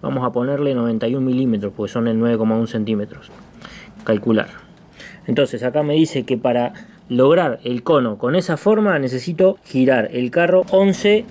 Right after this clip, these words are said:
grados, veintinueve minutos, veintinueve segundos. Bueno, no importa, once grados.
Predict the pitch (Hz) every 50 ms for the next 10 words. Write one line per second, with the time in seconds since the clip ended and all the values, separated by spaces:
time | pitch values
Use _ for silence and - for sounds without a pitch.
0 | - - - 139 151 165 180 180 185 196 202 190 196 - 143 143 135 131 117 127
1 | 127 139 147 147 147 147 143 143 135 131 127 123 123 123 123 123 127 127 135 143
2 | 143 139 - - 139 139 139 135 131 123 113 120 113 117 117 120 113 113 113 117
3 | 139 156 151 143 139 143 151 139 131 123 104 113 127 147 151 143 - 131 123 120
4 | 113 98 90 - -